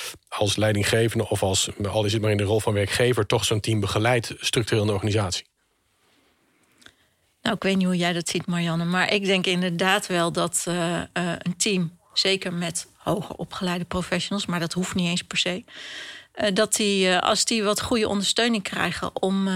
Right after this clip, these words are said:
Speaker 2: dit proces, zeg maar, goed met elkaar vorm te geven. En vooral wat je ook ziet uit onderzoeken, maar ik merk het in de praktijk ook, als zij een soort ondersteunende structuur hebben, waardoor ze echt van elkaars kwaliteiten optimaal gebruik maken,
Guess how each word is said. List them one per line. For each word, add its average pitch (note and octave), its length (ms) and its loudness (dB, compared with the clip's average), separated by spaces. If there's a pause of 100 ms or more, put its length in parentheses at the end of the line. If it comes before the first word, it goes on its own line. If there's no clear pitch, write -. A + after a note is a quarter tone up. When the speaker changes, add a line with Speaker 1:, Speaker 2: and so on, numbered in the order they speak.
(200)
Speaker 2:
dit F3+ 380 -4
proces, G3 500 0
zeg - 180 -4
maar, F3 100 -2
goed - 220 -4
met G3 120 0
elkaar F3 280 -4
vorm A3 280 0
te - 80 -4
geven. A3 460 -2 (480)
En G3 160 0
vooral G3+ 480 2
wat F#3+ 160 0
je - 80 -4
ook F3+ 120 -4
ziet F#3+ 180 -4
uit D#3+ 200 -4
onderzoeken, G#3 500 -2
maar F3+ 120 0
ik F3 100 -8
merk F3+ 260 0
het F#3 100 -6
in F3+ 120 -2
de F3 60 0
praktijk E3 560 -4
ook, G#3+ 220 -2 (500)
als G#3 260 2
zij G3 260 2
een F3+ 60 0
soort F#3+ 340 -2
ondersteunende G3 800 0
structuur A#3+ 680 0
hebben, F3 300 0
waardoor F#3+ 440 0
ze - 160 0
echt - 300 -4
van F#3 200 -2
elkaars F3 400 0
kwaliteiten F3+ 720 -2
optimaal F#3+ 460 -2
gebruik F#3 420 -2
maken, G#3 460 -4